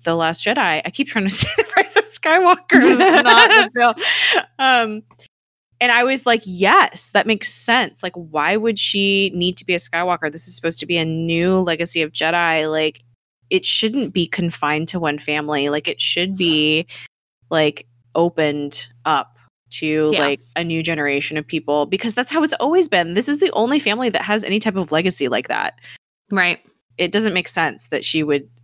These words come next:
Speaker 1: have to be somebody.
Speaker 2: Right.
Speaker 1: And then that went fucking out the window, so whatever.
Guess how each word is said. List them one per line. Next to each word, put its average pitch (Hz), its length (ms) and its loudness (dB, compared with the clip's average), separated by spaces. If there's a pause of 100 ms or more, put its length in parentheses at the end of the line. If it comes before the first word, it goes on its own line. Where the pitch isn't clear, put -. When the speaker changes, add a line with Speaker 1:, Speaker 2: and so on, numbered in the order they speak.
(120)
Speaker 1:
have - 260 -8
to 151 100 -10
be 139 320 -4
somebody. 143 580 -6 (1160)
Speaker 2:
Right. 180 300 -8 (460)
Speaker 1:
And 156 160 -14
then 147 80 -14
that 151 160 -8
went - 140 -12 (120)
fucking - 220 -14
out 143 100 -14
the - 80 -16
window, 151 360 -8
so 202 160 -2
whatever. 214 500 0